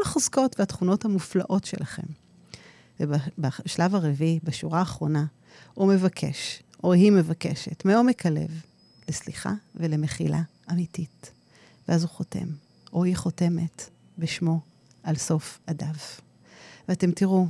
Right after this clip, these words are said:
זה אולי נשמע ככה מופרך, מה פתאום, איך זה יכול להיות, זה לא אמיתי, הרי לא באמת הוא מרגיש ככה. אבל בסופו של דבר זה החיים שלכם, ואם יש משהו שיכול לנקות, ויכול לשפר, ויכול להעלות את האנרגיה ואת המוטיבציה,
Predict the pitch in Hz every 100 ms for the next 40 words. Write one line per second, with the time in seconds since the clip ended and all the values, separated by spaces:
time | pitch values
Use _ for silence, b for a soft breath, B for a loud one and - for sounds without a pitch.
0 | 175 180 175 180 170 175 170 170 - 170
1 | - 170 156 - - - 196 - 180 170
2 | 175 170 170 - 175 170 170 165 156 165
3 | 175 175 - 220 175 160 160 175 180 175
4 | 180 180 165 165 185 - - 160 170 -
5 | B B B B B 180 196 202 208 247
6 | 262 240 202 175 - 185 - 170 - 202
7 | 185 180 208 226 - 214 214 208 - 180
8 | 214 208 175 165 - 185 - - 170 -
9 | 190 - 170 - 180 165 160 B B B
10 | 175 - 208 202 175 175 185 170 165 165
11 | 160 170 180 170 160 165 170 165 - 165
12 | 175 - - 165